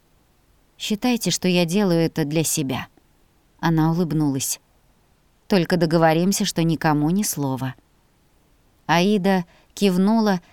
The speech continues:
и уплыла довольная из кабинета. Саша укрепилась в своем решении помочь этой женщине. Никогда раньше ее так не радовала помощь кому-то. Сейчас она знала, что действует правильно.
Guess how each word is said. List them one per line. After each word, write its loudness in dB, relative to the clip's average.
и 0
уплыла 4
довольная 2
из -2
кабинета. -2
Саша -2
укрепилась 0
в -6
своем 0
решении 0
помочь 0
этой -2
женщине. -4
Никогда 2
раньше 2
ее 4
так 0
не 4
радовала 4
помощь 0
кому-то. -2
Сейчас -2
она 0
знала, 0
что -2
действует -2
правильно. -2